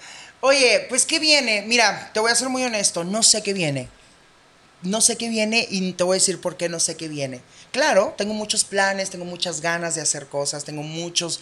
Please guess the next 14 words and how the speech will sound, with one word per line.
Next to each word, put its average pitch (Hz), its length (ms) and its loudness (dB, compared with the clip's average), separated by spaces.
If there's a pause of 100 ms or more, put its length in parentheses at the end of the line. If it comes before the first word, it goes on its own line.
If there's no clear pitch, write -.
(260)
mucha 175 280 -2
música 185 460 -2
por 151 140 -6
sacar, 151 540 0
tengo 160 220 -4
duetos 151 500 -2
con 147 120 -6
artistas 139 440 -8
que 139 180 -4
estoy 147 560 -6
feliz 147 480 -4
de 156 120 -6
que 143 120 -6
vienen. 143 460 -2